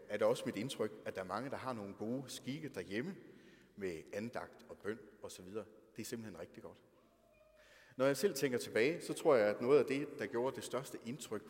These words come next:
på mig, for mine forældre, det var, at jeg kunne mærke, at det her, det var godt nok vigtigt for dem.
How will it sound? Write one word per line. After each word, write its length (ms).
på 80
mig, 240
for 100
mine 180
forældre, 340
det 200
var, 220
at 100
jeg 120
kunne 140
mærke, 260
at 80
det 120
her, 200
det 100
var 60
godt 220
nok 220
vigtigt 340
for 160
dem. 100